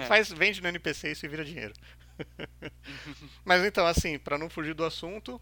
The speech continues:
Speaker 1: é, a expansão atual de World of Warcraft Legion, que tá no patch sete ponto, sete ponto um?
Speaker 2: Sete po-,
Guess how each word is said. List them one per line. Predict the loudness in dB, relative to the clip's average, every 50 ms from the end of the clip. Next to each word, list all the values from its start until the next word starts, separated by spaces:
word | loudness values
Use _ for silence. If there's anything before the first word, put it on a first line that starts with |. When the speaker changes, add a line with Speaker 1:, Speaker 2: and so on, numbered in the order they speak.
| -16 -8 -2
Speaker 1:
é, | 2 4 6 6 6 6 4
a | 2
expansão | 0 -2 -4 -6 -6 -2 0 0 0 0 -4
atual | -8 -6 -4 -4 -4
de | -4 -4
World | -6 -8 -8
of | -8 -10
Warcraft | -12 -10 -6 -6 -6 -6 -6 -10 -12
Legion, | -12 -12 -10 -10 -10 -10 -10
que | -8 -6
tá | -6
no | -6 -6 -10
patch | -6 0 2 2 2 0 -2 -6 -6 -6
sete | -4 -4 -4 -4 -4 -4 -6
ponto, | -8 -8 -8 -8 -10 -10 -10 -8 -8 -8 -8 -8 -10 -12 -12 -14 -16 -18 -20 -20 -20 -20 -20 -20 -20 -20 -20 -20 -14
sete | -12 -10 -10 -10
ponto | -10 -4 -2 -2
um? | -2
Speaker 2:
Sete | -2 -6
po-, | -10 -14 -18 -20